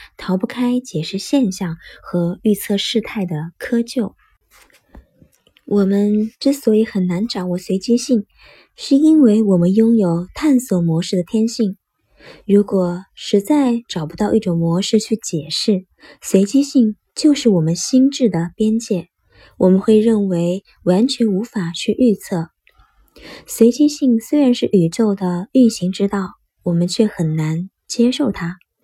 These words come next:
因为如果没有随机性，宇宙在我们的眼中就会变成了完全可以掌握的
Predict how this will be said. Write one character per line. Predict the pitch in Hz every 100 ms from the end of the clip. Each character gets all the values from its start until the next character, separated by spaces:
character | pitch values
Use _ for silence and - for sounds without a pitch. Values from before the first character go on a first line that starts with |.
| _ - - -
因 | 285
为 | 311 277
如 | 220 220
果 | 233
没 | 185 190
有 | 220
随 | 202 175
机 | 185 214
性， | 214 226 190 185 - _
宇 | 196 170
宙 | 170 214 202 196 -
在 | - 226
我 | 175
们 | 180
的 | 202
眼 | 185 156 165
中 | - 226 240 _
就 | - -
会 | 285 262
变 | 254 240
成 | 220 - 170
了 | 175 165 -
完 | - 170 220
全 | - 220
可 | 196 196
以 | 190
掌 | 196 175 160
握 | 190
的 | 180 156 160